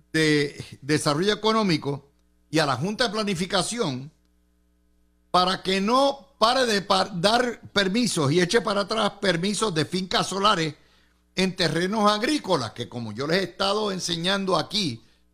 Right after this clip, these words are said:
a través de los últimos meses, no solamente se usa la finca, sino que se puede sembrar. Es la mejor protección.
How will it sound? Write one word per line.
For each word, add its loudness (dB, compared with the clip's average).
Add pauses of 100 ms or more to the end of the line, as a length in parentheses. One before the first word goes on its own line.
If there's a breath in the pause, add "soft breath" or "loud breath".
a 0
través 0
de 2
los 4
últimos 0 (100)
meses, -2 (1160)
no 0
solamente 0 (640)
se -2
usa 0
la -2
finca, -4
sino -4
que 0
se 0
puede 2
sembrar. 2 (1400)
Es 2
la 4
mejor 4
protección. -2